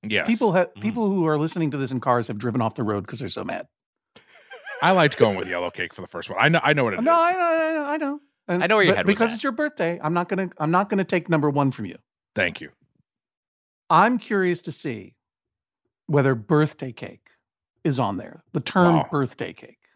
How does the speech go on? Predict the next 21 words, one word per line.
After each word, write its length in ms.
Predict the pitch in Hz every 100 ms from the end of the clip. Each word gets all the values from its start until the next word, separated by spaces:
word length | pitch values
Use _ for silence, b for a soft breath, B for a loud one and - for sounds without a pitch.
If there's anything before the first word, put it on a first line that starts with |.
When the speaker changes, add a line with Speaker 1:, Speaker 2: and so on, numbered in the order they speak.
| _ _ _ _ _ _ _ _ _ _ _ _
Speaker 3:
Show 320 | - 127 175
me 160 | 220 233
birthday 540 | 165 254 269 226 190
cake. 540 | - 180 175 - _ _ _ _ _ _ _ _ _ _ _ 117
Speaker 2:
Okay. 1000 | 120 120 120 120 120 120 120 - 120 143
Speaker 1:
Wow. 720 | 185 226 240 226 202 143 110
Speaker 3:
Uh, 40 |
unfortunately, 500 | 95 - 113 - 113
also 240 | 113 110 127
gets 180 | 107 117
a 60 |
strike. 400 | 101 127 175 254
Speaker 2:
Wow. 220 | 269 151
Speaker 3:
Birthday 260 | 95 101 104
cake, 340 | - 95 85
technically. 540 | - 104 92 131 165 165
Speaker 2:
Birthday 140 | 277
cake 380 | 254 160 180 190
is 200 | 139 107
not 280 | 139 180 202
mu-, 140 | 208